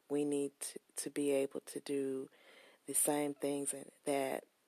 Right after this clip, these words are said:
<clears throat> our other, others do, even at a level of a man, to even equal pay. Um, and that's just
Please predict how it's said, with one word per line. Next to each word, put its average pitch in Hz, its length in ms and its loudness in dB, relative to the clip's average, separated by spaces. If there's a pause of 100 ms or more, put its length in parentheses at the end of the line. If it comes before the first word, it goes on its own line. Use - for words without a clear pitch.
(140)
<clears throat> 208 420 12
our 151 240 -2
other, 151 420 4 (1700)
others 156 460 8 (640)
do, 139 520 4 (400)
even 156 340 0
at 151 300 0
a 151 60 -2
level 143 480 0
of 143 100 -6
a 147 100 -4
man, - 680 -6 (640)
to 156 160 2
even 147 720 0 (420)
equal 147 380 -4
pay. 139 640 -4 (760)
Um, 135 640 -8 (720)
and 143 680 0 (160)
that's 151 280 6
just 151 240 -4